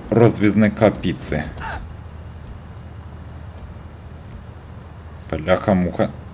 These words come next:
І коли ти зупинишся? Мені потрібна автівка.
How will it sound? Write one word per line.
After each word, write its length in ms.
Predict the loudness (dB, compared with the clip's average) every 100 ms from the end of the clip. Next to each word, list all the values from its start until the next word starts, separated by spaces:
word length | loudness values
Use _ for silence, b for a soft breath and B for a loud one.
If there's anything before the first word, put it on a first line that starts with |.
| -16 -14 -6
І 80 | -2
коли 280 | 6 8 8
ти 120 | 8
зупинишся? 720 | 6 6 6 6 4 0 -4 -6 -14 -14 -16 -16 -14 -14 -14 -10 -2
Мені 240 | 4 6
потрібна 480 | 8 8 8 8 10
автівка. 800 | 10 8 4 4 4 6 6 6